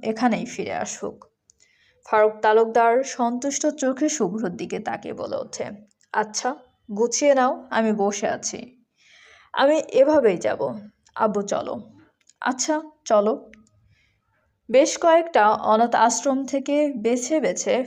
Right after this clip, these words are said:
পঞ্চাশটা মেয়ে নিয়েছে রিহান। সবার বয়স বারো তেরো মাঝে।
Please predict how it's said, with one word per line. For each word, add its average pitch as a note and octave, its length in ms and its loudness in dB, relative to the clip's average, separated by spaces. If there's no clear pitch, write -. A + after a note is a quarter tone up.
পঞ্চাশটা A#3 640 0
মেয়ে A3+ 280 2
নিয়েছে A#3+ 640 -4
রিহান। A3+ 580 -8
সবার G#3+ 580 2
বয়স G#3+ 600 2
বারো A3+ 380 4
তেরো C3 300 0
মাঝে। - 440 -10